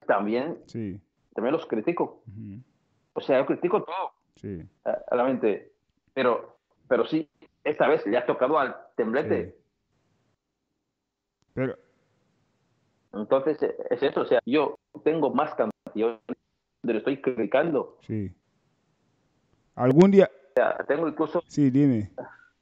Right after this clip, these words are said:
Speaker 2: Dime, dime.
Speaker 1: Ajá. Incluso, in-, incluso un beat que se titula Ser y Parecer. Critico ahí, eh,
Speaker 2: Sí.
Speaker 1: al rap. Al rap, tío.
Speaker 2: ¿Qué es lo que tiene
Speaker 1: Sin
Speaker 2: que,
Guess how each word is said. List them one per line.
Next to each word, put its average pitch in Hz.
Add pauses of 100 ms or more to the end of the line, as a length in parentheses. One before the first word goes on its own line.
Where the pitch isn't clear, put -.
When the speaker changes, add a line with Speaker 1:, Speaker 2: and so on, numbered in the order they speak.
(140)
Speaker 2:
Dime, 175
dime. 151
Speaker 1:
Ajá. 143 (840)
Incluso, 135 (400)
in-, 127 (200)
incluso 156 (140)
un 147
beat 160
que 151
se 135
titula 113 (160)
Ser 156
y 127
Parecer. 117 (280)
Critico 143
ahí, 127
eh, 110 (1300)
Speaker 2:
Sí. 98 (460)
Speaker 1:
al 107
rap. 143 (1500)
Al 117
rap, 143 (180)
tío. 156
Speaker 2:
¿Qué 175
es 180
lo 165
que -
tiene 170
Speaker 1:
Sin 139
Speaker 2:
que, -